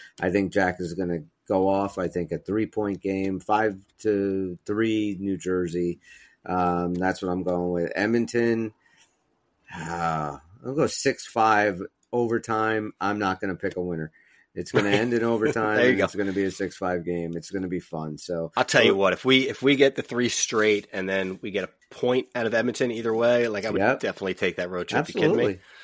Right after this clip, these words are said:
Speaker 1: Absolutely.
Speaker 2: You know, I mean,
Speaker 1: But
Speaker 2: honestly, I would even take a loss sandwich in there if you're being realistic. You know, a four-game Western Canada road trip,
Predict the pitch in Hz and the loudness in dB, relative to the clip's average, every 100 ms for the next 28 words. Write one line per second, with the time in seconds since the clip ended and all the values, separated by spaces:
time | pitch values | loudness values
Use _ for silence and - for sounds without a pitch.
0 | - - 110 139 - 127 143 101 98 240 | -20 -6 -4 -4 -4 -2 0 2 4 6
1 | 262 233 269 277 196 208 214 202 175 185 | 6 10 10 10 8 10 10 8 4 4
2 | 165 135 180 190 - - - 120 113 107 | 4 8 8 6 0 -8 -2 0 2 0
3 | 110 110 107 104 - 110 120 107 110 123 | -2 2 2 0 -2 0 0 2 2 2
4 | - 82 101 90 98 - 131 123 123 120 | -2 -8 -4 -4 -6 -2 0 2 2 2
5 | 117 110 _ - 117 - 120 113 110 - | 0 -6 _ -4 -4 -2 -2 -4 -4 -2
6 | 113 107 104 110 113 - 113 | 0 2 -2 0 0 2 -2